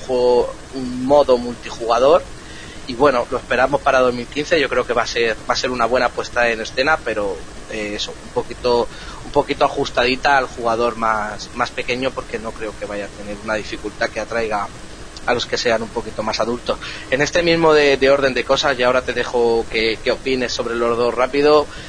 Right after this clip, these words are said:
eh, nos han presentado también al, a Toad, que en este caso se llamará, se llamará Capitán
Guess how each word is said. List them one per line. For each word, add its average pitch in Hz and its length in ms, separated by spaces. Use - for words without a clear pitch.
eh, 127 140
nos 123 160
han 160 80
presentado 156 360
también 131 280
al, 117 400
a 120 120
Toad, 160 260
que 117 220
en 110 60
este 113 200
caso 120 220
se 120 160
llamará, 117 580
se - 160
llamará 123 380
Capitán - 400